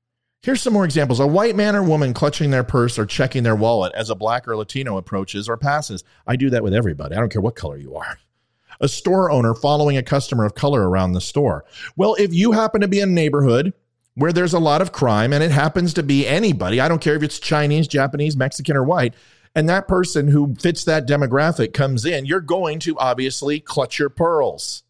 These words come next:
Make sure that your small business is not ripped off. Why are we so concerned about what a store owner do-,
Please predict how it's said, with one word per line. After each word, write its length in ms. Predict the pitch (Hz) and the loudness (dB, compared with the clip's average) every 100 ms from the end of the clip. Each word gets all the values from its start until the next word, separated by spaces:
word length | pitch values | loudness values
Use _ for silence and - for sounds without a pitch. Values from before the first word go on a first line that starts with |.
| _ _ _ _ - | _ _ _ _ -4
Make 220 | 131 165 | 0 0
sure 360 | - - 180 170 | -2 0 2 2
that 300 | 151 147 127 | 0 -2 0
your 280 | 120 151 170 | 2 2 0
small 360 | - 156 151 | -2 0 0
business 560 | 139 160 170 120 139 - - | 2 0 0 0 -2 -2 -2
is 180 | 160 | 0
not 280 | 147 143 143 | 2 0 -2
ripped 340 | 127 147 - 170 | -2 -4 -2 0
off. 480 | 180 98 69 - _ _ _ _ _ _ _ _ _ _ _ | 2 0 -6 -16 _ _ _ _ _ _ _ _ _ _ _
Why 300 | _ 160 349 | _ 0 2
are 120 | 381 320 | 2 2
we 140 | 247 | 2
so 260 | - 226 226 | 2 0 0
concerned 540 | 190 165 - 208 180 | 0 0 0 2 2
about 280 | 143 147 135 | 2 2 2
what 120 | 139 | 2
a 60 | 127 | 0
store 300 | - 185 175 | 0 2 2
owner 160 | 123 | 2
do-, 280 | 110 107 110 | 2 2 0